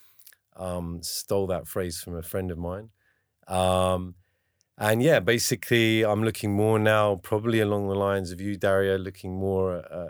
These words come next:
at wellness. Not a word I necessarily use that much,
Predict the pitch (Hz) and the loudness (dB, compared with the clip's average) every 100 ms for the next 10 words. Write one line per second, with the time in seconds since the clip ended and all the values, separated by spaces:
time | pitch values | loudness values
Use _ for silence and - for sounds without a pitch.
0 | - _ 90 82 90 104 107 110 113 113 | -14 _ -14 -10 0 2 4 2 0 -2
1 | - - 98 107 107 95 104 104 98 92 | -10 -10 -4 -2 -2 -2 2 2 2 -2
2 | 95 - 98 90 87 107 120 107 113 95 | -4 -4 -4 -4 -4 -4 -4 -2 -2 -2
3 | 107 127 - - - | -4 -4 -6 -14 -16